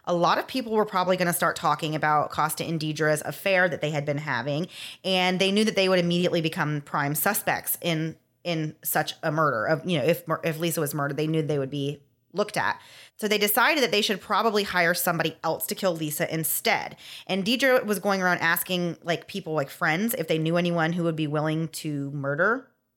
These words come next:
an innocent person that they don't even know. And one of her friends gave her the name of a man, um, T J James.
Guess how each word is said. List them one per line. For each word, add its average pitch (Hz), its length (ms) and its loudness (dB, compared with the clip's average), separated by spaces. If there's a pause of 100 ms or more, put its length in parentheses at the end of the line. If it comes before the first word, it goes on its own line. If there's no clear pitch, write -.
an 147 200 -4
innocent 160 300 -2
person 254 360 -2
that 185 120 0
they 147 100 -2
don't 147 160 -2
even 147 180 -2
know. 165 280 2 (420)
And 185 360 2
one 196 180 2
of 233 60 -2
her 269 60 -2
friends 190 440 0
gave 185 360 0
her 190 140 0
the 185 80 0
name 160 460 0
of 170 160 0
a 175 80 2
man, 156 680 2
um, 151 520 0 (100)
T 226 180 0
J 202 160 2
James. 143 540 -2